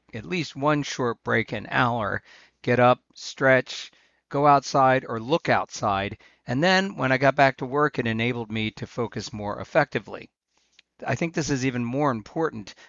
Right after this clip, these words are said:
now that I'm working from home nearly every day.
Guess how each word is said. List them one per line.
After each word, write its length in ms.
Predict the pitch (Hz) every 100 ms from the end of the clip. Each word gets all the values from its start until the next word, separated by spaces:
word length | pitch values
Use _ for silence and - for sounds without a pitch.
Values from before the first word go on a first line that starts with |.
| _
now 260 | 113 113 110
that 140 | 107
I'm 160 | 104 104
working 400 | 107 - 107 95
from 200 | 117 107
home 420 | 131 131 104 98 _ _
nearly 380 | 110 104 98 101
every 200 | 101 92
day. 440 | 92 117 90 87